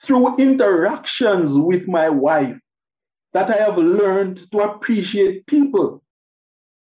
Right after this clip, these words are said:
First thing, people are different than you. They see things differently. Iron sharpeneth iron is what the scripture says. Because we'll offend each other. I've offended my wife many times.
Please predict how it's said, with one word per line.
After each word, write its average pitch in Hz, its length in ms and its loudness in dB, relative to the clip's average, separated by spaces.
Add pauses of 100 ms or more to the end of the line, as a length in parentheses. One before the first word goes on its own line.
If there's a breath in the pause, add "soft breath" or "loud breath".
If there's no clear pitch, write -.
(100)
First 294 320 0
thing, 247 220 -2
people - 280 0
are 254 240 -2
different 185 580 -2 (280)
than 165 320 0
you. 127 260 0
They 196 140 0
see 269 540 -4
things 233 320 0
differently. 185 880 -2 (400)
Iron 202 480 2
sharpeneth 160 840 -2 (160)
iron 135 500 0
is 131 140 -4
what 127 240 -2
the 135 80 -4
scripture 135 460 -6
says. 104 540 -6 (340)
Because 156 320 -2
we'll 202 300 0
offend 202 520 -2
each 202 180 -4
other. 170 160 0
I've 240 220 -2
offended 226 460 -2
my 196 160 0
wife 180 320 -2
many 175 240 -4
times. 156 540 -6